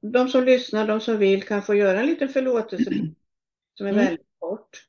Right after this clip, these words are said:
Speaker 2: Mm. Ja, jättekul.
Speaker 1: Ja, om du, steg ett är då att du tänker på en person som du går och ältar i månader och år. Och du lider då på grund av det som den här personen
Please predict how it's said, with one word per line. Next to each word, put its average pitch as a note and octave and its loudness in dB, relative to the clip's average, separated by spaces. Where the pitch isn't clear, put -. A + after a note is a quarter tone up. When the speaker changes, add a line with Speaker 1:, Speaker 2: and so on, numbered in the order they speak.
Speaker 2:
Mm. A3+ 2
Ja, B3 0
jättekul. C4+ -2
Speaker 1:
Ja, C4 -4
om D4 2
du, C#4+ -2
steg D4+ 0
ett D#4+ -2
är G3+ 0
då F#3+ -2
att F#3+ 0
du G#3 -2
tänker A#3+ -2
på A3 -8
en G3 -4
person F#3+ -6
som F#3+ -4
du F#3+ -2
går A#3+ 2
och A3+ 0
ältar E3+ -4
i G3 -2
månader F3+ -2
och E3+ 0
år. G3 2
Och A3 4
du A#3 0
lider A3 0
då E3+ -2
på F#3 -6
grund F3+ -4
av E3 -2
det E3+ -2
som F3 -8
den F3+ -4
här F3 -4
personen E3+ -2